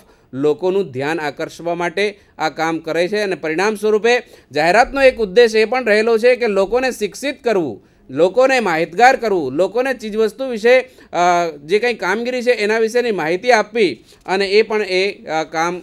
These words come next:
એમાં રહેલું છે, એ પણ એક ઉદ્દેશ રહેલો છે. લોકો સાથે એક સંબંધોનું ઘડતર પણ જાહેરાત દ્વારા થતું હોય છે.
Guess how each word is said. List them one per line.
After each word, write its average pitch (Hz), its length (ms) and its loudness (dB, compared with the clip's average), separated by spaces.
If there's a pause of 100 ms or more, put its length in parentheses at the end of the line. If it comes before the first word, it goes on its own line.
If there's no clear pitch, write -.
એમાં 156 240 -4
રહેલું 151 360 -2
છે, 185 140 -6
એ 165 140 -4
પણ 170 180 -8
એક 165 160 -6
ઉદ્દેશ 156 380 -4
રહેલો 139 320 -4
છે. 190 260 -8 (180)
લોકો 170 360 0
સાથે 190 520 -2 (260)
એક 170 180 -6
સંબંધોનું 170 640 -4
ઘડતર 131 380 -4
પણ 208 300 -2 (160)
જાહેરાત 143 340 -2
દ્વારા 127 460 -4 (200)
થતું 127 320 -10
હોય 113 220 -6
છે. 95 200 -20